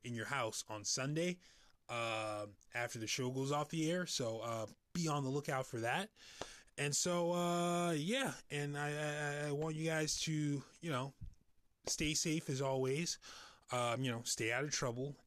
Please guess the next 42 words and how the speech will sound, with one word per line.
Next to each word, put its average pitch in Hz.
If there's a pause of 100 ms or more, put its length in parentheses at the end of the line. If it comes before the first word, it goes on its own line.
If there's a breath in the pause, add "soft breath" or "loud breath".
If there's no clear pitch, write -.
Um, 117
you 131
know, 113 (100)
always 127
do 135
what's 143
right. 117
Don't 117
do, 127 (340)
you 139
know, 113
anything 120
that's 139
wrong. 113 (1000 loud breath)
And 151
so, 170
uh, 170 (220 loud breath)
yeah, 214
just 160
stay 196
safe 226
out 131
there, 120
man. 135
You 131
know, 127
it's 131
a 127
tough 147
world 143
out 143
there. 143 (120)
You 117
know, 113
thankfully, 127
uh, 110 (720 loud breath)
you 127
know, 117
from 131
what 196
I'm 202
reading, 120